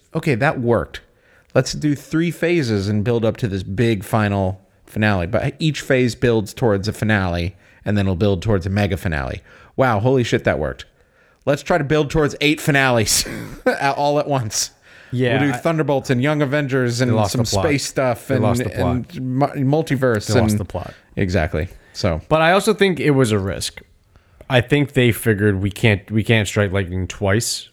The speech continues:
Speaker 2: by doing something like that of just building up another bad guy.
Speaker 1: Yeah.
Speaker 2: We should just branch out and see what we can do with different properties to, like, create individual stories. And
Speaker 1: Yeah.
Speaker 2: I think that's what they did. And people were actually thinking, "Okay, what's next?"
Speaker 1: Yeah.
Speaker 2: As a,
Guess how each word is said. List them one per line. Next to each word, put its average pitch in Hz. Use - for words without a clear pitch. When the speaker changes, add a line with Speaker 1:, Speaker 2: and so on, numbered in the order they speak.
Speaker 2:
by 120
doing 123
something 139
like 139
that 139
of 104
just 92
building 95
up 95
another 92
bad 90
guy. 120
Speaker 1:
Yeah. 98
Speaker 2:
We 107
should 104
just 95
branch 98
out 98
and 92
see 101
what 92
we 92
can 90
do 90
with 90
different 87
properties 85
to, 90
like, 82
create 131
individual 107
stories. 76
And 104
Speaker 1:
Yeah. 110
Speaker 2:
I 107
think 107
that's 98
what 117
they 120
did. 139
And 107
people 104
were 113
actually 113
thinking, 90
"Okay, 117
what's 95
next?" -
Speaker 1:
Yeah. 127
Speaker 2:
As 98
a, 92